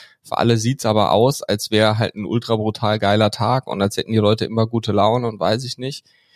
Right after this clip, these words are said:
Und, ähm, deswegen, ich mein, wir haben ja diese negativen Gefühle auch,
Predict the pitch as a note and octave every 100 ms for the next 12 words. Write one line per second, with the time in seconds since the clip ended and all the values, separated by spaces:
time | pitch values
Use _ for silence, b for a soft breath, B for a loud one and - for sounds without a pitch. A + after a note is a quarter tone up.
0 | b b - G#2 G#2 G#2+ E2+ G#2 G#2 G#2
1 | G#2 _ _ _ _ _ - G#2 A#2+ A#2
2 | G2+ A2 A2 A2 G#2+ F#2+ A#2+ C3+ G#2+ G2
3 | G2 F#2+ G2 G2 F#2+ A2 G2+ G2 F#2 G2+
4 | F#2+ G#1+ G2+ B2+